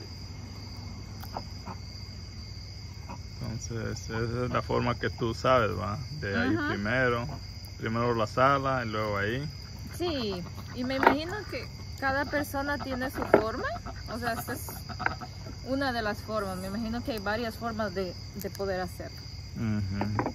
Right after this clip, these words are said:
Speaker 1: Entonces, si alguien sabe otra forma, ¿va? Que dejen los comentarios, ¿va? Y
Speaker 2: Ajá.
Speaker 1: así uno aprende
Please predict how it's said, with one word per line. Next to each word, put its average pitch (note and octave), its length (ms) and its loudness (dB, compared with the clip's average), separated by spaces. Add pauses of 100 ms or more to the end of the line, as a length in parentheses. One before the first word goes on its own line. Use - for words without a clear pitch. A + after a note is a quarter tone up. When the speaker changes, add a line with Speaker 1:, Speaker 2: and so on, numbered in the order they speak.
Speaker 1:
Entonces, A2 360 -4
si G#2 140 0
alguien A2+ 320 2
sabe A#2+ 260 4
otra B2 240 4
forma, C3+ 340 4
¿va? B2+ 120 6
Que A2+ 220 -2 (260)
dejen A2 400 8
los G2+ 180 2 (300)
comentarios, A2+ 680 2
¿va? A#2+ 200 4
Y F4 60 0
Speaker 2:
Ajá. G4 180 0
Speaker 1:
así A2+ 120 -2
uno A2+ 220 2
aprende G#2+ 600 2